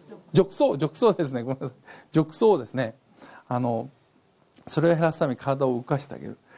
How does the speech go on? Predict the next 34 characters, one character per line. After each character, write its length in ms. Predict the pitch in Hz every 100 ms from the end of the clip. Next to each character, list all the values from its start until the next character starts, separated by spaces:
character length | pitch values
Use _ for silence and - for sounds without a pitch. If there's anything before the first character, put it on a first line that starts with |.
| -
そ 160 | - 226
れ 100 | 285
以 60 |
外 220 | 294 240 151
に 120 | 127
も、 340 | 139 135 104 _ _ - - - -
あ 120 | 139
の、 500 | 135 131 127 127 120
自 140 | 127 175
分 200 | 285 285
た 160 | 202
ち 80 | -
で 100 | 127
動 120 | 127
か 240 | 135 185 185
せ 120 | 208
な 120 | 143
く 80 | -
て 100 | 117
も、 320 | 127 123 110
私 280 | - 139 220
た 100 | 196
ち 100 | 151
が 80 | 117
手 120 | 170
伝 180 | 156 277
っ 80 | 277
て 100 | 139
あ 60 |
げ 100 | 117
て、 120 | 120 110
そ 100 | 131
ん 40 |
な 100 | 117